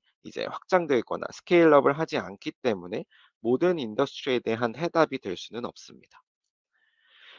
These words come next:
그래서 앞서 보였던 이러한 라지 스케일 딥러닝 모델들을 인하우스에서 처음부터 끝까지 개발할 인력, 데이터 리소스, 전문성을 갖고 있는 회사가 얼마나 될까요?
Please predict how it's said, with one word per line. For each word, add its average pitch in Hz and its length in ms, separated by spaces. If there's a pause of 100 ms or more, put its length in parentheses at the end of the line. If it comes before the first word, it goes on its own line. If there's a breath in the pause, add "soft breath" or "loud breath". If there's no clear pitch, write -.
그래서 - 240
앞서 185 300
보였던 170 480
이러한 139 360
라지 104 220
스케일 147 320
딥러닝 113 460
모델들을 101 720 (180)
인하우스에서 139 600
처음부터 196 500
끝까지 156 640 (220)
개발할 113 480
인력, 120 420 (640)
데이터 123 340
리소스, - 640 (520 soft breath)
전문성을 147 640
갖고 110 280
있는 104 200
회사가 143 320
얼마나 98 380
될까요? 101 520